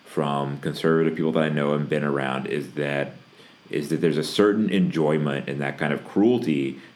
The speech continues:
that just feeds them, and that it perpetuates kind of the conservative political project. And I, I suppose, I, I mean, I could see that someone would say, "No, that's just not the case." But I've seen it up close. I've,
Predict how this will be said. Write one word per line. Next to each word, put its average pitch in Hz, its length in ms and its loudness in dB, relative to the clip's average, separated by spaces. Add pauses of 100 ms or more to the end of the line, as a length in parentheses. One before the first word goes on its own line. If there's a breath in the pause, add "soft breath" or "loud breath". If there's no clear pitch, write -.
that - 120 4
just 123 260 0
feeds 113 480 2
them, 65 400 -4
and 73 180 -4
that 76 440 0 (120)
it 71 300 -2
perpetuates 78 920 -2 (280 loud breath)
kind 76 220 -2
of 69 100 -2
the 71 60 -6
conservative 71 640 -2 (280)
political 85 400 0
project. 58 640 -6 (360 loud breath)
And 76 520 -2 (440 loud breath)
I, 82 560 0
I 92 120 2
suppose, 98 800 4
I, 76 260 -6
I 90 80 0
mean, 92 140 6
I 90 120 4
could 101 140 4
see 113 240 6
that 101 160 4
someone 98 260 4
would 92 140 6
say, 87 180 4
"No, 85 140 4
that's 95 300 2
just 92 280 0
not 80 240 0
the 80 60 -2
case." 67 400 -4 (260 loud breath)
But 95 100 4
I've 101 140 4
seen 147 300 4
it 76 100 4
up 73 200 -2
close. 80 420 2
I've, 71 280 -2